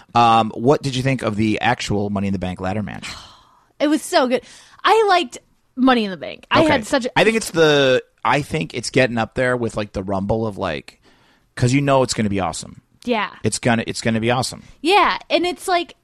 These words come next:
Speaker 2: I felt like there was a lull for part of it. I painted my nails during part of it, which means that the wrestling is not holding me as hard as
Speaker 1: Are you
Speaker 2: it
Speaker 1: talking
Speaker 2: could.
Speaker 1: about the ladder match or just the
Speaker 2: No,
Speaker 1: pay-per-view
Speaker 2: no, no,
Speaker 1: itself?
Speaker 2: just the, I'm talking about
Speaker 1: Yeah, there was
Speaker 2: overall.
Speaker 1: some boring
Speaker 2: There was
Speaker 1: stuff.
Speaker 2: some boring
Speaker 1: I'm
Speaker 2: stuff.
Speaker 1: talking about the ladder match
Speaker 2: The ladder
Speaker 1: itself.
Speaker 2: match itself, I loved.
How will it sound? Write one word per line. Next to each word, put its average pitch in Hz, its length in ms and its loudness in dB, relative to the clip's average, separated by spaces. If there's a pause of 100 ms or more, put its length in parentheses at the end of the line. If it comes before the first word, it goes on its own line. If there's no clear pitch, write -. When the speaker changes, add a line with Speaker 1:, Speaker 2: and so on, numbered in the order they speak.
(200)
Speaker 2:
I 294 100 -2
felt 311 160 2
like 359 140 0
there 330 140 -8
was 302 260 -12
a 233 80 4
lull 220 520 4
for 240 200 -6
part 220 260 -2
of 233 120 -6
it. 269 200 -2
I 214 120 -2
painted 247 220 -2
my 240 120 0
nails 202 280 -4
during 226 180 -6
part 233 180 -6
of 226 80 -8
it, 240 100 -4
which 196 200 -8
means 208 240 -8
that 196 240 -8
the 180 360 -6
wrestling 190 460 -8
is 185 160 -10
not 180 300 -4
holding 196 360 -8
me 180 140 -10
as 170 100 -10
hard 180 280 -8
as - 100 -8
Speaker 1:
Are 120 80 2
you 143 80 2
Speaker 2:
it 131 60 -2
Speaker 1:
talking 131 180 0
Speaker 2:
could. 120 60 4
Speaker 1:
about 107 100 -2
the 110 100 2
ladder 107 300 0
match 147 240 -4
or 214 40 -10
just 214 140 -6
the - 60 -8
Speaker 2:
No, - 20 -6
Speaker 1:
pay-per-view 262 240 4
Speaker 2:
no, 285 120 0
no, 262 40 -2
Speaker 1:
itself? 214 180 -4
Speaker 2:
just 277 180 0
the, 269 160 2
I'm 269 160 2
talking 294 220 4
about 233 160 4
Speaker 1:
Yeah, 135 160 4
there 156 120 6
was 151 140 4
Speaker 2:
overall. - 60 0
Speaker 1:
some 120 100 2
boring 104 340 2
Speaker 2:
There 302 140 2
was 339 80 -2
Speaker 1:
stuff. 381 100 -6
Speaker 2:
some 330 80 -6
boring 240 260 0
Speaker 1:
I'm 156 120 2
Speaker 2:
stuff. 175 120 4
Speaker 1:
talking 143 160 0
about 117 200 2
the 110 80 0
ladder 107 320 2
match 101 160 -2
Speaker 2:
The 254 60 4
ladder 262 260 4
Speaker 1:
itself. 302 100 0
Speaker 2:
match 247 240 0
itself, 196 300 -4
I 175 80 -2
loved. 165 240 -4